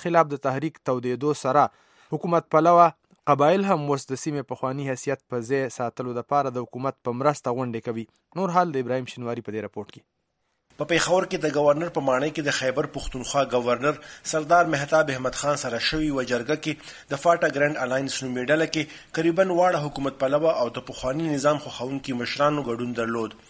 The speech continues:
Speaker 2: دغه جرګه د فاټا ګرینډ الاینس په غوښتنه رابلل شوې وه چې غرض یې ګورنر په قومي اسمبلۍ کې د قبایلي پارلماني غړو لخوا د سیمې آینده حیثیت تعینولو په غرض پیش کړی شوي بیل په هکله د خپلې رای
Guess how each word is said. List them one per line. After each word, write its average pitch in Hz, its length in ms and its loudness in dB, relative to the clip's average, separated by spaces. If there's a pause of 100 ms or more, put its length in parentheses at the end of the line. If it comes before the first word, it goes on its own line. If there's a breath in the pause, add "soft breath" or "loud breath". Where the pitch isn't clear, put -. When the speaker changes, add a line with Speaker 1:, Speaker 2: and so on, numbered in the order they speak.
(380 loud breath)
Speaker 2:
دغه 143 220 4
جرګه 147 320 0
د - 100 -6
فاټا 151 320 2
ګرینډ 135 280 -2
الاینس 127 280 -4
په 117 140 -6
غوښتنه 143 400 0
رابلل 117 400 0
شوې 120 260 -2
وه 104 160 -4 (300)
چې 135 180 -4
غرض 151 260 2
یې 147 140 -6
ګورنر 131 400 -2
په 135 140 -8
قومي 135 260 0
اسمبلۍ 135 400 -2
کې 156 80 -4 (400 loud breath)
د - 100 -4
قبایلي 175 460 2
پارلماني 139 480 2
غړو 139 240 0
لخوا 160 260 2
د 139 160 -2
سیمې 165 180 -4 (140)
آینده 127 280 -4
حیثیت 139 360 -4
تعینولو 127 560 -2
په 113 140 -2
غرض 143 260 2
پیش - 520 -4
کړی 160 220 0
شوي 170 220 -2
بیل 156 160 -2
په 147 140 0
هکله 147 260 -2
د - 100 -6
خپلې 131 220 -4 (100)
رای 156 140 6